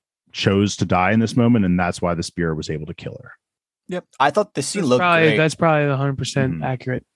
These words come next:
Speaker 1: Mm-hmm.
Speaker 2: Yeah. I thought the animation looked really cool on, like, the, the moment of him, like, revealing the spear that was kind of buried and throwing it and all that.
Speaker 1: Mm-hmm.
Speaker 2: Visually, it looked amazing.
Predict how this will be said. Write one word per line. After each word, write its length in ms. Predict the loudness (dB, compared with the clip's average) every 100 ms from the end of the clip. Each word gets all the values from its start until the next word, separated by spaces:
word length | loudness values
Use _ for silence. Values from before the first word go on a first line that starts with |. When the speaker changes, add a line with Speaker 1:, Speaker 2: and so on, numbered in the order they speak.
| _ -10
Speaker 1:
Mm-hmm. 160 | -10 -10
Speaker 2:
Yeah. 60 |
I 180 | -12 -4
thought 120 | 0
the 80 | 2
animation 460 | 2 2 2 2 0
looked 160 | -2 -2
really 160 | -4
cool 280 | -4 0 2
on, 120 | 2 0
like, 220 | -6 -4
the, 320 | -2 -2 -4 _ _ _ _ _
the 180 | -2 2
moment 440 | 4 4 2 0 0
of 140 | -2
him, 200 | -2 -2
like, 360 | 0 -2 -4 -16 _ _ _ _ -20 _ _ -4
revealing 480 | 0 4 4 4 2
the 60 | 0
spear 280 | 2 2
that 120 | 2 2
was 100 | 0
kind 160 | -2
of 100 | 0 0
buried 340 | 2 2 -2
and 120 | -4
throwing 320 | 0 2 2 0
it 20 |
and 120 | 0
all 160 | 0 2
that. 300 | 0 0 -4 _ -20 -18
Speaker 1:
Mm-hmm. 720 | -12 -12 -12 _ _ _ -10 -2
Speaker 2:
Visually, 380 | 0 0 -2
it 80 | -4
looked 160 | -6 -10
amazing. 440 | -12 -12 -14 -16